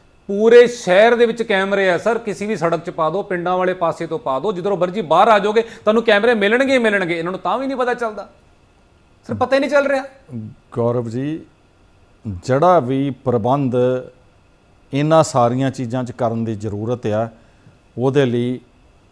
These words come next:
Speaker 2: ਬਹੁਤ ਕੁਛ ਚਾਹੀਦਾ ਆ ਤੇ ਉਹ ਅਵੇਲੇਬਲ ਆ, ਲੇਕਿਨ ਉਹਨਾਂ
Speaker 1: ਨੀਅਤ ਨਹੀਂ
Speaker 2: ਰਿਸੋਰਸਸ
Speaker 1: ਹੈ
Speaker 2: ਨੂੰ,
Speaker 1: ਸਰ,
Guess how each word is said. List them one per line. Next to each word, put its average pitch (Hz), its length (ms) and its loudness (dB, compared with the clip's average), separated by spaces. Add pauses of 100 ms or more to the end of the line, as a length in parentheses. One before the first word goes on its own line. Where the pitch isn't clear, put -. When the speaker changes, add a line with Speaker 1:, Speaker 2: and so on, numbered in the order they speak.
(580)
Speaker 2:
ਬਹੁਤ 127 500 2
ਕੁਛ 147 260 -2
ਚਾਹੀਦਾ 131 540 0
ਆ 135 60 -4 (440)
ਤੇ 147 60 0
ਉਹ 180 300 0
ਅਵੇਲੇਬਲ 131 460 2
ਆ, 80 100 -8 (540)
ਲੇਕਿਨ 131 320 -2 (160)
ਉਹਨਾਂ 185 320 2
Speaker 1:
ਨੀਅਤ 165 80 -2
ਨਹੀਂ 180 160 4
Speaker 2:
ਰਿਸੋਰਸਸ 185 280 4
Speaker 1:
ਹੈ 143 60 0
Speaker 2:
ਨੂੰ, 131 80 0
Speaker 1:
ਸਰ, 151 160 -6